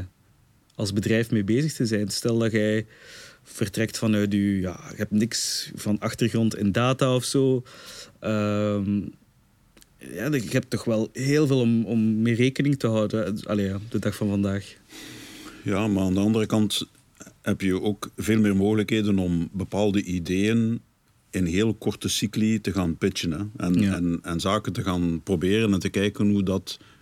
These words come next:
Speaker 2: een beperkt publiek reageert, om op basis daarvan dan iedere keer in stapjes verder te gaan en te zien, eh, dus die,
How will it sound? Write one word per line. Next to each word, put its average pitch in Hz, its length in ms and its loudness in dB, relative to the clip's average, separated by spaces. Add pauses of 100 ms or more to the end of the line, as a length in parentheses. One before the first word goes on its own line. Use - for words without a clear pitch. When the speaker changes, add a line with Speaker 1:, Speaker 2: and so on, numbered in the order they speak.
(160)
Speaker 2:
een 92 280 2
beperkt 90 400 -4
publiek 104 340 0
reageert, 98 560 0
om 101 120 2
op 87 100 -2
basis 87 340 -2
daarvan 104 400 0
dan 92 200 0 (200)
iedere 98 220 0
keer 107 220 0
in 98 100 0
stapjes 101 420 -4
verder 101 320 0
te 101 100 -4
gaan 101 220 0
en 90 80 0
te 85 100 -6
zien, 98 320 -2
eh, 87 60 -4 (300)
dus 92 160 -2
die, 107 200 4